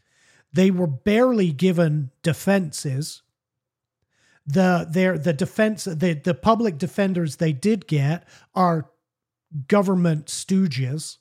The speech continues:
Government stooges that recommended plea deals of twenty years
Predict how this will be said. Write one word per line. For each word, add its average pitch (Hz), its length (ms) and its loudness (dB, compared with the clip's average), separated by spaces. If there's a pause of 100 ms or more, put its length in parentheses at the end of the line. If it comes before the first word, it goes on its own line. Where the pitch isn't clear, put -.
(1600)
Government 214 440 2
stooges 180 640 0
that 170 160 0
recommended 190 680 0
plea 208 320 -4
deals 160 460 0
of 143 160 -4
twenty 202 400 0
years 180 960 -2